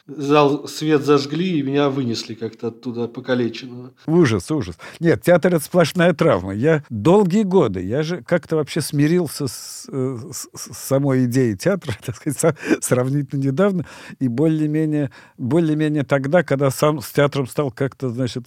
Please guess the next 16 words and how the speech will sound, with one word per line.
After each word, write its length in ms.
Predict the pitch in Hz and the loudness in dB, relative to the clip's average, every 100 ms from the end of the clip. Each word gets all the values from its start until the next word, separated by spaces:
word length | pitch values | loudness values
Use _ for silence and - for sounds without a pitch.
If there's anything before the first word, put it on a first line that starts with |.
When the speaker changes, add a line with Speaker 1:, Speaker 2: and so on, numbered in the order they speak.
| _ | _
Speaker 2:
каким-то 420 | - 120 139 123 | -14 -10 -8 -6
образом 300 | 120 117 117 | -4 -4 -4
сотрудничать. 540 | - 131 113 87 82 - | -2 -2 -4 -6 -12 -6
Speaker 1:
Тут 200 | 220 208 | -4 0
мы 80 | 185 | 4
можем 240 | 185 170 | 4 4
напомнить, 380 | 180 175 214 170 | 0 0 0 0
что 160 | - 170 | 2 2
этот 240 | 156 - | 2 0
календарный 580 | - 156 160 160 143 135 | -4 -2 0 0 0 -2
проект, 400 | 127 143 185 190 | 0 0 0 -2
как 200 | - - | -8 -6
вы 80 | 131 | -4
уже 160 | 123 | -2
рассказывали, 520 | 131 123 - 170 160 131 | -2 -2 -2 -4 0 -2
был 380 | 139 170 165 | 0 -2 -4